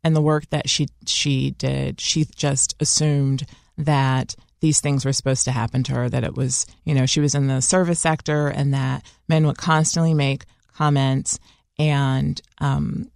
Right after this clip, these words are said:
and she, and she was crying as she said this to me. And it's very painful. And I think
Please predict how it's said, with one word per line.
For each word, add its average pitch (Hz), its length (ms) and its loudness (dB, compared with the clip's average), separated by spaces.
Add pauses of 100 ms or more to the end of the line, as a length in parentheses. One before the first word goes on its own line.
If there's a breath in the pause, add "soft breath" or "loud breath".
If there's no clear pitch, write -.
(140)
and 156 160 2
she, 147 460 0
and 160 120 0
she 180 100 -2
was 160 140 0
crying 262 360 0
as 165 120 2
she 165 120 -2
said 180 260 0
this - 240 0
to 156 100 -2
me. 139 280 0 (680 soft breath)
And 175 260 2
it's 175 140 0
very 233 280 2
painful. 143 640 -2
And 175 120 2
I 175 120 4
think 190 640 0